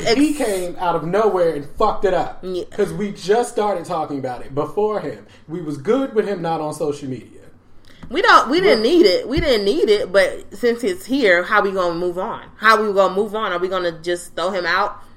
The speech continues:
Speaker 2: forever, or what we
Speaker 1: Shit,
Speaker 2: gonna
Speaker 1: until
Speaker 2: do?
Speaker 1: he get better. Like, to be honest, I
Speaker 2: He's
Speaker 1: mean,
Speaker 2: not. He's not sick. He's just troubled and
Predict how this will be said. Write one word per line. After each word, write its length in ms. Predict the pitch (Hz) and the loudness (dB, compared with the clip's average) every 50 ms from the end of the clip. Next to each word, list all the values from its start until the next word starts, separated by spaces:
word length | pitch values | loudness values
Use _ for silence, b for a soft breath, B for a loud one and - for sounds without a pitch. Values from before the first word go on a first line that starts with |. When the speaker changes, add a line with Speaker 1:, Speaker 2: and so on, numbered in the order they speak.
| b b b - - 214 - | b b b -20 -20 -8 -4
Speaker 2:
forever, 520 | 185 165 120 160 190 202 208 220 220 214 | -2 0 2 2 0 0 0 -2 -2 -2
or 300 | 180 175 175 175 175 175 | 0 0 2 2 2 2
what 100 | 185 185 | 0 0
we 40 | 185 180 | -2 -2
Speaker 1:
Shit, 20 | |
Speaker 2:
gonna 160 | 185 175 180 | -2 -4 -4
Speaker 1:
until 260 | 180 175 175 175 170 | -4 -2 -2 -2 -2
Speaker 2:
do? 60 | 175 190 | -4 -6
Speaker 1:
he 40 | |
get 200 | 190 175 170 170 | -10 -12 -12 -10
better. 320 | 156 156 180 202 202 185 - - - b b b b b b b b | -10 -10 -10 -10 -12 -12 -12 -12 -12 b b b b b b b b
Like, 440 | b 170 180 185 185 190 196 196 - | b -2 0 2 2 0 -2 -4 -2
to 100 | - 208 | -2 -2
be 180 | 196 202 208 214 | -2 -2 -6 -4
honest, 580 | - 208 226 254 254 262 254 262 269 - - - - - | -2 0 0 0 -2 -4 -8 -10 -12 -14 -18 -18 -10 -4
I 140 | 190 214 226 | 0 0 2
Speaker 2:
He's 120 | 226 240 | 2 0
Speaker 1:
mean, 80 | 240 226 | 2 4
Speaker 2:
not. 220 | 214 214 220 190 - - - | 4 4 4 4 0 -6 -12
He's 200 | 180 196 208 190 | -10 -8 -8 -8
not 240 | 185 165 160 180 190 | -6 -6 -6 -6 -6
sick. 360 | - - 202 190 185 151 - - B B B B B - - - - - | -4 -4 -2 -2 -2 -6 -8 -14 B B B B B -20 -20 -20 -20 -20
He's 320 | - 165 175 175 170 156 151 | -18 -12 -8 -8 -8 -8 -6
just 320 | 156 151 156 151 - - | -6 -6 -6 -6 -12 -12
troubled 540 | - 165 160 156 156 156 151 156 165 160 - | -4 -2 -2 -2 -2 -4 -8 -8 -8 -10 -10
and 340 | - 151 160 156 156 151 | -8 -6 -6 -6 -6 -8